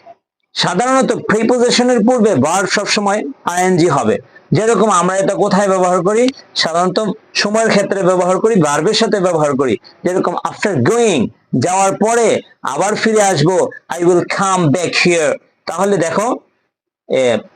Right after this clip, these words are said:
before eating, খাওয়ার পূর্বে, after bathing, গোসলের পরে। মানে এরকম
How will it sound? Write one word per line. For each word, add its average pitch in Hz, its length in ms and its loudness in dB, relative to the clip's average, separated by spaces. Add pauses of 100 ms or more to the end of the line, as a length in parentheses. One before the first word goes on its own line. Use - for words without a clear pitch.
(240)
before 247 380 0 (360)
eating, 190 300 0 (240)
খাওয়ার 202 360 0
পূর্বে, 147 320 -2 (160)
after 233 300 -4 (340)
bathing, 170 320 0 (100)
গোসলের 202 440 0
পরে। 147 140 -4 (320)
মানে 202 140 2
এরকম 233 360 2